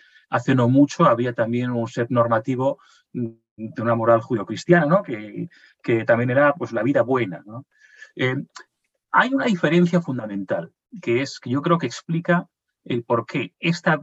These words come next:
esta, esta vida buena, eh,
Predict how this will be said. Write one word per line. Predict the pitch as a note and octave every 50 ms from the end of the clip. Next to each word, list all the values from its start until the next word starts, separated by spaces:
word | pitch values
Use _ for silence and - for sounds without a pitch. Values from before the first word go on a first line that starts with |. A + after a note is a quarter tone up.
| - -
esta, | F3+ E3+ - - E3+ E3+ E3
esta | F3 E3+ - E3+
vida | E3 E3+ E3+ -
buena, | C3+ C#3+ E3+ F3+ F3 E3 C#3+ C3 C3+ D#3+ E3+ _ _ _ _ _ _ _ _ _ _ _ -
eh, | C3+ C3+ C3 B2 B2+ B2+ B2 B2 B2 B2 A#2+ A#2 A#2 A2+ A#2 A#2 -